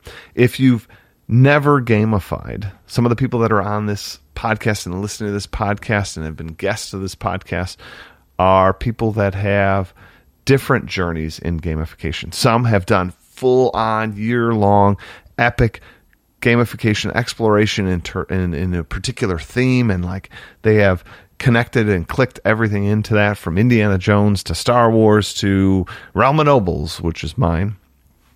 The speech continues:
Uh, and then there are people that have done what we call little G gamification. They've used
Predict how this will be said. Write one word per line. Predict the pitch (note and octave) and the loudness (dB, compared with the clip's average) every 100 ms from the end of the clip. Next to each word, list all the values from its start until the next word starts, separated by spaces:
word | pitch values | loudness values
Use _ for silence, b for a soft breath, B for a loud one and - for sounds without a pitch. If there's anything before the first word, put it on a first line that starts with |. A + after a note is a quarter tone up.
| _ _ _ - - | _ _ _ -10 0
Uh, | G2+ G2 F#2+ F#2+ B2+ B B B B _ | 4 4 4 2 -2 B B B B _
and | B2 D3+ | 2 4
then | |
there | F3 E3+ | 4 4
are | |
people | C#3 D3 C#3+ | 2 2 2
that | B2+ | 4
have | A#2 G2+ | 2 2
done | A2+ G#2+ G#2+ | 2 2 2
what | G2+ - | 0 -2
we | |
call | F#2+ G#2+ F#2+ | 0 2 2
little | G2 G#2+ G#2+ | 2 2 2
G | A2 G#2 | 0 2
gamification. | A2 G#2 G#2+ A2+ - | 2 0 0 0 0
They've | F2+ E2+ F#2 | -4 -4 -4
used | G2+ G#2+ G2 | -2 -2 -2